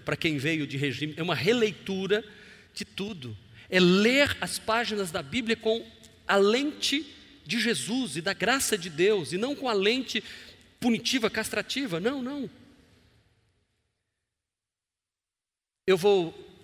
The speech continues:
pra segunda parte da mensagem. Amém? Até aqui de introdução, tá bom? Glória a Deus. Vamos pra segunda parte da mensagem. Porque até aqui eu falei da igreja, da igreja família. Eu quero, quero falar,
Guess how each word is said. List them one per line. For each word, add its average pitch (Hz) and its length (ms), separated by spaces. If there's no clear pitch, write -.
pra 196 120
segunda 185 380
parte 165 360
da 147 80
mensagem. 123 580
Amém? 208 460
Até 175 200
aqui 214 360
de 190 180
introdução, 185 520
tá 185 120
bom? 254 460
Glória 214 320
a - 20
Deus. 170 340
Vamos 196 160
pra 190 100
segunda 180 340
parte 170 300
da 165 80
mensagem. 156 380
Porque - 160
até 226 160
aqui 233 140
eu 262 40
falei 254 180
da 277 100
igreja, 190 460
da 170 100
igreja 185 320
família. 156 340
Eu 151 40
quero, 170 180
quero 170 180
falar, 160 400